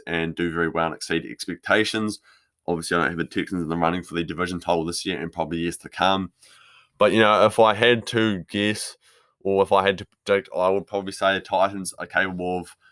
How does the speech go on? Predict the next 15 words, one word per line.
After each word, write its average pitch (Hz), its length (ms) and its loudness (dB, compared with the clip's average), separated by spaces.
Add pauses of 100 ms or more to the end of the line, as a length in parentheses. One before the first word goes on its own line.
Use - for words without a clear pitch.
(160)
probably 127 260 -2
thirteen 104 640 0
to - 80 -16
fourteen 92 400 -6
wins, 90 160 -2
twelve 98 260 0
to 90 60 -12
fourteen. 92 520 -2 (360)
I'm 113 160 4
gonna 127 160 0
go 117 180 6
ahead 110 200 2
and 101 100 0
give 98 140 0
them 92 380 -2